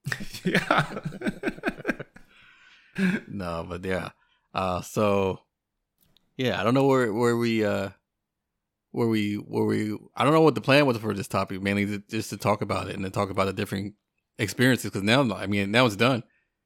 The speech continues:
Speaker 2: You know, before I
Speaker 1: Yeah.
Speaker 2: was just like, "I'm not sure what I wanna, where I wanna fit on this timeline of when I wanna take this thing." And now it's like, "All right, now you're taking it."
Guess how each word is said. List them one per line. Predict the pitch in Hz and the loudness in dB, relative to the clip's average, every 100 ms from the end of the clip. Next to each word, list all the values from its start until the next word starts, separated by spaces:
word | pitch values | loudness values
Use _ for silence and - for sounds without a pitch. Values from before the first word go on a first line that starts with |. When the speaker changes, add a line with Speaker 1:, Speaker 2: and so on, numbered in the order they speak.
| _ - | _ -8
Speaker 2:
You | 92 | -4
know, | 95 113 | -2 -4
before | - 110 113 | -4 0 4
I | |
Speaker 1:
Yeah. | - | 4
Speaker 2:
was | 104 | 2
just | 101 - | -2 0
like, | 107 98 - - | 0 0 -4 -6
"I'm | 107 | -2
not | 113 110 | 0 0
sure | 127 | 0
what | 110 104 | 2 2
I | |
wanna, | 101 104 98 98 - _ _ _ _ _ _ - - | 2 2 0 -4 -10 _ _ _ _ _ _ -20 -20
where | - - 123 120 | -14 4 8 8
I | 110 | 8
wanna | 110 110 101 | 6 2 2
fit | 117 110 | 0 0
on | 107 | 2
this | 104 | 0
timeline | - 110 110 104 98 | 0 0 2 2 0
of | 95 | 0
when | 98 95 | -2 -2
I | |
wanna | 95 92 | -2 -4
take | - 127 | -4 -6
this | 110 101 | -6 -10
thing." | 92 95 | -10 -6
And | |
now | 101 123 | -2 0
it's | 104 | -2
like, | 95 92 | -4 -4
"All | 107 | -4
right, | 98 | -2
now | 104 107 | -2 0
you're | 101 | 0
taking | 120 131 107 | -2 -2 -4
it." | 95 | -6